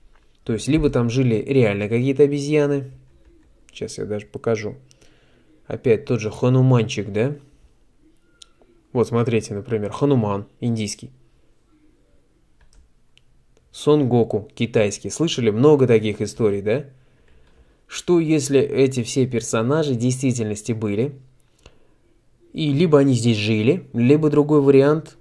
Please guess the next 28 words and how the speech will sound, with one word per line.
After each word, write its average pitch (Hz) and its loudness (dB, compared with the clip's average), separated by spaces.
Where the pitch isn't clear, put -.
что 123 0
здесь 135 -2
жили, 127 0
ну, 131 -2
так 127 0
называемые 123 0
гоминиды. 131 0
То 113 -4
есть 101 -6
мы 139 4
с - -4
вами, 135 2
либо 127 0
какие-то 117 -2
антропоморфные 127 0
существа, 123 -4
или 110 -2
вот 113 -4
просто 131 0
даже 101 -2
приматы. 117 0
Обезьяны 120 2
по-другому, 101 -2
правильно? 131 -2
Все 139 0
приматы — 127 0
это 110 0
обезьяны. 107 -4